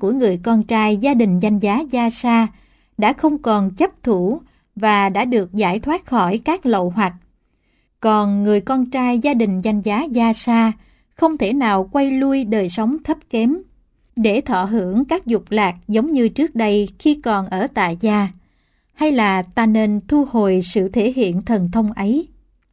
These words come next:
Sau đó, Đức Thế Tôn đã thu hồi sự thể hiện thần thông ấy. Người gia chủ đại phú đã nhìn thấy người con trai gia đình danh giá Gia Sa đang ngồi.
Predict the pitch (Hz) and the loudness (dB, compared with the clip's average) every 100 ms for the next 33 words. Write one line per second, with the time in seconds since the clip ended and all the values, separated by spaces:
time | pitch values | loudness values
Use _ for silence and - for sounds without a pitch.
0 | _ _ _ _ _ _ _ _ _ _ | _ _ _ _ _ _ _ _ _ _
1 | _ - - 220 202 190 294 - _ _ | _ -4 0 2 0 -2 -4 -8 _ _
2 | _ - 262 320 311 339 240 220 208 202 | _ -4 -2 2 0 0 0 0 0 -2
3 | 185 226 294 285 233 202 190 185 226 202 | -4 0 0 0 0 2 2 0 0 0
4 | 214 226 254 202 175 196 240 185 175 214 | 0 -2 0 -2 -2 -2 -2 -2 0 -2
5 | 208 190 240 349 _ _ _ _ _ _ | -2 0 0 -2 _ _ _ _ _ _
6 | _ - 240 233 302 302 226 180 247 247 | _ 0 2 2 2 -2 -2 -2 0 -2
7 | 165 - 233 233 339 - _ - 214 294 | -2 -2 0 0 0 -6 _ -4 0 2
8 | 254 196 214 214 285 349 233 190 277 254 | 2 0 -2 -2 -2 2 2 2 0 0
9 | 254 247 240 226 302 233 202 185 220 214 | 0 0 0 0 0 2 0 0 2 2
10 | 214 214 302 240 226 214 240 226 214 220 | 0 -2 -2 0 0 -2 -2 0 0 -2
11 | 262 247 214 190 175 | -4 -2 0 2 0